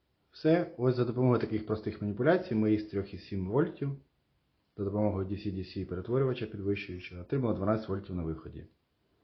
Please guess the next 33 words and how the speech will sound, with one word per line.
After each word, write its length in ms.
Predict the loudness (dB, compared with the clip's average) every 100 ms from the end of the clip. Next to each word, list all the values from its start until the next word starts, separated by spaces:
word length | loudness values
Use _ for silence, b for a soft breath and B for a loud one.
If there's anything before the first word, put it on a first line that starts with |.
| _ _ -10
І 40 | 0
роутер 280 | 2 2
буде 160 | 0 0
працювати. 580 | 0 -6 -4 -6 -6 -12 -18 _ _ -12
Лише 220 | -6 -4
зверніть 320 | 0 0 2
увагу, 420 | 6 6 4 -2 -8
що 280 | -4 -2
батарейки 580 | -2 -2 0 0 0 -4
мають 280 | -2 0 -2
бути 220 | -6 -6
заряджені, 520 | -4 -2 -4 -4 -4
інакше 400 | -4 -2 -4 -2
вони 120 | -4 -2
не 80 |
будуть 200 | -2 -2
давати 300 | 0 0 0
необхідної 420 | -6 -8 -10 -8 -8
сили 240 | -6 -8
струму, 300 | -2 0 2
і 200 | 0 -4
роутер 340 | -4 -4 -6
буде 240 | -8 -8 -4
не 140 | -6
працювати. 520 | -6 -10 -6 -6 -6 -8
Тому 260 | -8 -8 -10 B B B B B B 2
заряджені 480 | 8 8 8 2
акумулятори 600 | -4 0 2 2 0 -2 -2
на 100 | -6
три 180 | -6
і 60 | -6
сім 220 | -4 -4
вольт, 300 | 0 0 -4